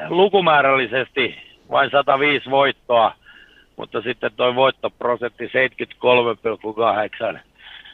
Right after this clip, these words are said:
Mä en, mä en ihan heti pysty kuvittelemaan, kuka, kuka siihen pääsisi.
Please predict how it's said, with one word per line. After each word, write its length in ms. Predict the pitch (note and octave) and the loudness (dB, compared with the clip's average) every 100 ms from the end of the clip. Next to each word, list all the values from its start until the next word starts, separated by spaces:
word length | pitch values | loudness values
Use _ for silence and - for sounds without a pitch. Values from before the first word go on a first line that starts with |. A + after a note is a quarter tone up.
| - - | -20 -6
Mä 160 | A2 A#2 | 2 2
en, 140 | - | 2
mä 200 | - B2+ | 2 4
en 80 | A#2+ | 4
ihan 340 | B2 G#2+ A2+ F2+ | 2 2 2 0
heti 380 | G#2+ A2 G#2+ - _ - | -4 -6 -10 -12 _ -12
pysty 280 | A#2 - - - | -12 -12 -14 -8
kuvittelemaan, 600 | B2 A2+ - G#2+ G2 - | -6 -6 -4 -2 -2 -2
kuka, 420 | B2 A#2 - - _ - | 2 2 2 -4 _ -6
kuka 280 | C3 A#2+ - | 0 0 2
siihen 440 | D#3 C3+ G2+ F#2 | 0 2 0 -2
pääsisi. 600 | D#2 G#2+ G2+ D#2+ F#2 E2+ | 2 4 4 0 -8 -18